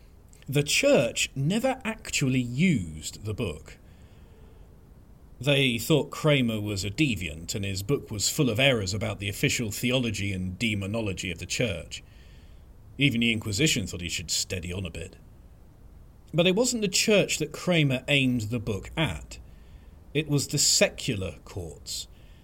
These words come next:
Back when most teaching was done by the church, the laity didn't have the education to be equipped with the kind of theological knowledge and critical thinking to see through Kramer's bullshit.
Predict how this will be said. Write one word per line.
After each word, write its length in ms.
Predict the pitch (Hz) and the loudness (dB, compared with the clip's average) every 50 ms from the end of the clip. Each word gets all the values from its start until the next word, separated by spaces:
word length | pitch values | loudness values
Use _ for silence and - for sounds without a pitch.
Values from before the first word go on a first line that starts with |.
| - - - - - - - - - | -20 -20 -20 -20 -20 -20 -18 -8 2
Back 300 | 147 190 196 170 - 196 | 4 4 4 4 4 6
when 140 | 190 180 175 | 6 8 8
most 220 | 180 175 - - | 6 6 4 4
teaching 300 | - 196 - - - 151 | 2 2 0 2 0 2
was 160 | 143 127 107 | 2 2 4
done 260 | - 170 170 156 143 | 4 4 6 6 6
by 240 | 127 147 160 147 120 | 6 8 8 8 6
the 120 | 101 101 101 | 4 0 2
church, 400 | - 190 170 120 101 104 - - | 4 6 6 6 4 2 -2 -4
the 100 | 127 120 | -2 0
laity 400 | 143 165 156 131 123 - 113 104 | 2 2 2 2 2 0 -2 -2
didn't 200 | 120 123 123 123 | -2 -4 -2 -4
have 120 | 127 107 | -4 -2
the 120 | 120 117 | 0 -2
education 520 | 113 98 107 104 - 156 156 - - 113 101 | 0 -2 -4 0 2 4 4 4 2 0 -2
to 80 | 98 104 | -4 -2
be 120 | 123 120 | -2 -2
equipped 340 | 117 117 - 208 214 214 - | -2 0 4 4 4 4 4
with 120 | 113 98 | -6 -6
the 60 | 104 104 | -6 -6
kind 260 | - 139 135 120 110 | -4 -2 -2 -2 -2
of 80 | 98 | -2
theological 680 | - - - 139 131 123 123 123 - - 104 - - 117 | -4 -2 0 2 2 2 2 0 0 -2 -4 -4 -4 -2
knowledge 400 | 110 113 113 107 104 98 92 - | -2 0 -2 -2 -2 -4 -4 -4
and 160 | 104 104 98 | -6 -6 -4
critical 400 | - 147 120 - 113 104 120 110 | -2 -2 -2 -2 -4 -6 -6 -4
thinking 380 | 110 151 147 139 110 104 92 92 | 2 2 2 2 2 -2 -4 -4
to 100 | 104 101 | -2 0
see 240 | - - 147 127 110 | 2 4 4 2 2
through 240 | - 110 107 107 | 0 -4 -6 -6
Kramer's 380 | - - 123 113 104 95 87 - | -4 -2 -2 -2 -2 -2 -4 -4
bullshit. 520 | - 151 151 131 110 - - 80 76 - | 0 0 2 2 0 -2 -4 -8 -8 -10